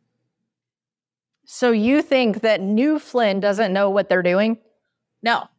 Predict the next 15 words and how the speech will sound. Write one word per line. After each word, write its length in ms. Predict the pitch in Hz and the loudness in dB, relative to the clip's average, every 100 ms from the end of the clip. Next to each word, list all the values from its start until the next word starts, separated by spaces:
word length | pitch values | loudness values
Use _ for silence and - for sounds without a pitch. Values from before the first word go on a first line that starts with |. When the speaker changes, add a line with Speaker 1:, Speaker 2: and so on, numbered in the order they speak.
| _ _ _ | _ _ _
Speaker 2:
I 100 | - | -2
think 180 | 233 277 | 0 0
Lobeer 340 | 233 233 226 220 | 0 0 2 0
has 160 | 202 | -2
to 100 | - | -4
fill 220 | 202 214 208 | -4 -2 0
her 140 | 202 | 0
in 80 | 208 | 0
and 140 | 190 | 0
be 100 | 185 | 0
like, 200 | 190 190 | 2 2
"This 120 | 190 196 | 0 -2
is 100 | 214 | -2
what 120 | 202 | 2
happened." 440 | 214 247 170 185 | 2 0 -6 -12